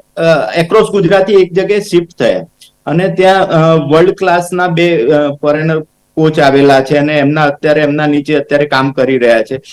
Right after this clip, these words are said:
તો જે પ્રકારે સરકાર કરી રહી છે, even હમણાં, અ, થોડા દિવસ પહેલા વાત થતી હતી કે અમારા ટી ટી એફ આઈ ના સેક્રેટરી જોડે સરકારે, અ, કોન્ફરન્સમાં વાત કરી પ્રતિનિધિ સરકારશ્રીના કે ગુજરાતની અંદર, અ, ઇન્ટરનેશનલ લેવલની ટુર્નામેન્ટ કઈ રીતે લાવી શકાય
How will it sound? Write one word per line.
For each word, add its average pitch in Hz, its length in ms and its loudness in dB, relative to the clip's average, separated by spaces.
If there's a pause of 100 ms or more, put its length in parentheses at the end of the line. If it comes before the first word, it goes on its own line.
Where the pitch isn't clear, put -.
(260)
તો 190 80 4
જે 151 280 4
પ્રકારે 185 420 2
સરકાર 175 400 0
કરી 175 280 2
રહી 175 180 2
છે, 175 120 -2
even 175 140 0
હમણાં, 175 640 -4
અ, 151 180 0
થોડા 151 240 2
દિવસ 170 300 4
પહેલા 165 200 2
વાત 151 340 0
થતી 160 280 2
હતી 156 220 -2
કે 143 460 0
અમારા 147 300 0
ટી 151 160 -4
ટી 170 100 -4
એફ 160 160 2
આઈ 165 80 0
ના 165 120 2
સેક્રેટરી 165 640 0
જોડે 156 420 0
સરકારે, 147 680 -2 (360)
અ, 135 40 -6 (680)
કોન્ફરન્સમાં 165 640 4
વાત 147 220 2 (120)
કરી 143 340 2
પ્રતિનિધિ 139 560 0
સરકારશ્રીના 131 720 -2
કે 175 140 -2
ગુજરાતની 147 680 2
અંદર, 170 400 2 (400)
અ, 139 180 -2
ઇન્ટરનેશનલ 196 600 2
લેવલની 202 400 4
ટુર્નામેન્ટ 202 440 -2
કઈ 208 180 0
રીતે 220 280 0
લાવી 185 280 4
શકાય - 340 -4